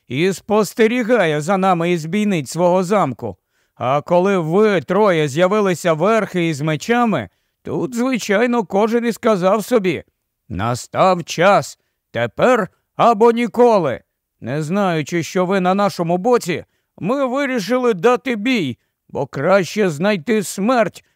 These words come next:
аніж втратити надію на повернення додому». «Можу присягтися, він не бреше», вигукнув принц.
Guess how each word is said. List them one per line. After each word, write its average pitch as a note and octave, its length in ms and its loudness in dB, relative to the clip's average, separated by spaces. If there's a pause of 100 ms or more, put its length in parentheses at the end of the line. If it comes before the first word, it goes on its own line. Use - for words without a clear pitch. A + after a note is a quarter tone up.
(180)
аніж F#3+ 320 0
втратити F3 760 -2
надію E3+ 420 -2
на E3+ 140 2
повернення F3+ 680 0
додому». E3 600 0 (920)
«Можу G#3 640 -2
присягтися, G#3+ 1120 0
він G#3 280 0
не A3 120 2
бреше», G#3 580 -2 (280)
вигукнув D3+ 640 -2
принц. D3+ 480 -4